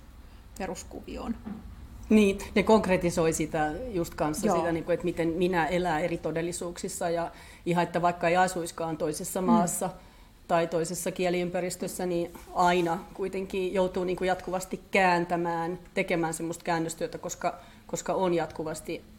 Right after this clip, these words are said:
Speaker 2: mie-, väärinkäsityksiä ja, ja ihan riippuu just, ja silläkin on, sanoit tuosta, että, että minkä ikäisenä johonkin, tai missä tilanteessa tutustuu johonkin ihmiseen, niin joo, se niin korostuu ja se on hirveän konkreettista tällaisessa, vaikka jos menee lomalle ja sitten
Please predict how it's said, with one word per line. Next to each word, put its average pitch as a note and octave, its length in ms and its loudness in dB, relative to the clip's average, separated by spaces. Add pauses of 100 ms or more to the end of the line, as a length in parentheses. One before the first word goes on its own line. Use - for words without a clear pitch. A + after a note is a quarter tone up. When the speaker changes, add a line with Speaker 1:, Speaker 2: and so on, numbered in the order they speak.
(180)
Speaker 2:
mie-, E3+ 260 0
väärinkäsityksiä D#3+ 1000 0 (480)
ja, D#3 260 -2 (120)
ja E3 280 -6
ihan F3+ 220 2
riippuu E3+ 580 -2
just, E3+ 240 -8 (540)
ja E3+ 60 0
silläkin F3 360 2
on, E3 120 2 (260)
sanoit E3 320 0
tuosta, E3 280 -2
että, E3 280 -6 (440)
että F#3+ 400 -6 (220)
minkä F#3 260 2
ikäisenä F#3 480 2
johonkin, E3+ 560 -2
tai E3+ 140 2
missä F3 220 0
tilanteessa F3 540 2
tutustuu F3 460 -6
johonkin E3+ 420 -4
ihmiseen, E3+ 560 -2
niin E3+ 160 0
joo, E3+ 200 2
se F3 120 -2
niin E3 180 -4
korostuu F3 420 2
ja E3 80 4
se F3 60 -2
on E3+ 40 0
hirveän E3 200 0
konkreettista D#3+ 600 0
tällaisessa, E3+ 560 0
vaikka D#3+ 220 -4
jos D#3 120 -4
menee D#3+ 180 -2
lomalle D3+ 420 0
ja D3+ 120 -2
sitten D3+ 340 -10